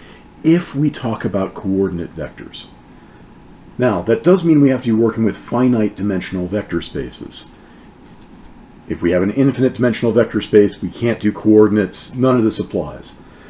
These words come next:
But if we have two different finite dimensional vector spaces, that means they each have a finite basis.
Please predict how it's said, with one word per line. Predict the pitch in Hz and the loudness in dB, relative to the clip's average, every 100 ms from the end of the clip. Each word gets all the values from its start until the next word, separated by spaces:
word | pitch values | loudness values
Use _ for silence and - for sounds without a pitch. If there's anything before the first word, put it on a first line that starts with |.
| - - | -20 2
But | 123 - - | 2 2 0
if | 214 - | 0 2
we | 196 160 | 0 2
have | 214 156 101 101 - | 2 2 2 0 -4
two | - - 220 202 | -10 0 4 4
different | 147 185 143 104 101 | 4 2 4 0 0
finite | - - 123 127 135 | -6 0 2 2 0
dimensional | 117 117 117 151 | 0 -2 -2 -4
vector | 127 82 - 78 | -4 -4 -6 -10
spaces, | - 67 - - 73 - - - - - - - - - - - - | -4 -4 -4 -6 -6 -6 -10 -18 -20 -20 -20 -20 -20 -20 -20 -18 0
that | 98 | 2
means | 101 107 101 | 4 2 4
they | 95 | 2
each | 107 107 | 4 0
have | 107 | 2
a | 101 | 0
finite | - 113 117 120 135 - | 2 0 4 4 2 0
basis. | - 69 - 110 - - | -4 -4 -2 -2 -2 -12